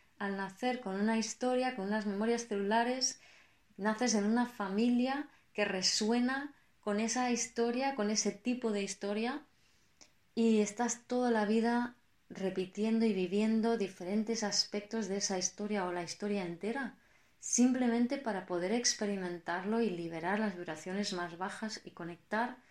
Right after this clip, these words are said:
con el potencial de esa combinación energética, tal y como se puede ver claramente en una carta natal.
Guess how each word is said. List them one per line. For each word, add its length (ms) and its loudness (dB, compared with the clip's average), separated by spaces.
con 160 -6
el 140 -4
potencial 920 -6
de 240 -2
esa 260 0
combinación 680 -4
energética, 920 -6
tal 180 -4
y 60 -4
como 180 -2
se 120 -2
puede 280 -4
ver 180 -2
claramente 720 -6
en 180 -10
una 160 -10
carta 300 -12
natal. 500 -10